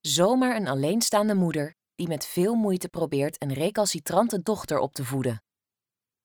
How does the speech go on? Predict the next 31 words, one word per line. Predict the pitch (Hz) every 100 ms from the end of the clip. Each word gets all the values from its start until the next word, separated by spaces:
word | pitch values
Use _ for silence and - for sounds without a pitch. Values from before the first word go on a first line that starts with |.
| _ _ -
Ik | 185
gluur | - 208 240 247
tussen | 269 254
de | 214
gordijnen | 180 160 170 208 202
door | 139 131
naar | 165 139
de | 147
straat | - 185 170 131 - - _ _ _ _ -
en | 180
zie | 190 208
een | 196 147
donkere | 180 240 247 226
personenauto | - 214 175 143 143 - 120 - 147
vaart | - - 196 185
minderen. | 151 143 139 127 117 _ _ _ _ _ _ _ _
Hij | 160
stopt | 160 - 151 175 _ - - _ _
en | - 175
de | 170
koplampen | 269 262 165 139 143 165
worden | 139 135
gedoofd. | 175 160 180 147 - - - _ _ _ _ _ _ _
Ik | - 202
blijf | 214 202 -
kijken | 247 247 254 165
tot | - 247
de | 180
bestuurder | 170 - 156 139 143
zal | 175 -
uitstappen, | 185 160 - 147 - 120